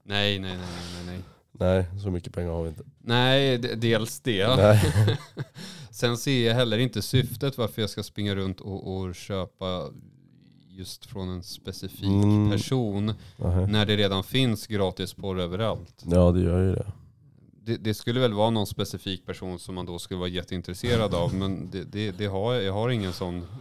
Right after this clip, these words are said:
Speaker 1: person som man är jätteintresserad av,
Speaker 2: Nej.
Speaker 1: vill jag, eh,
Speaker 2: Nej.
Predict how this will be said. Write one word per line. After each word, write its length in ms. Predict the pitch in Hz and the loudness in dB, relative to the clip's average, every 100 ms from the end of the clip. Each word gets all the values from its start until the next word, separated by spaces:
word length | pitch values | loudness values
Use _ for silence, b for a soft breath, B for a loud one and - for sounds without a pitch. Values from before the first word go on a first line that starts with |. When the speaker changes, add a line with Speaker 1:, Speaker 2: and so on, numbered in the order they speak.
| - | 0
Speaker 1:
person 340 | 120 113 92 90 | 0 -2 -8 -10
som 140 | 95 | -10
man 120 | 90 | -8
är 40 | 90 | -6
jätteintresserad 720 | 85 - 90 85 - 87 87 | -8 -10 -12 -12 -10 -6 -6
av, 200 | 87 87 | -8 -2
Speaker 2:
Nej. 280 | 95 101 101 | 2 2 0
Speaker 1:
vill 100 | 92 | -4
jag, 100 | 90 | -10
eh, 20 | 85 _ _ _ _ _ _ - 92 - - | -12 _ _ _ _ _ _ -20 -20 -16 0
Speaker 2:
Nej. 360 | 117 123 127 | 6 8 8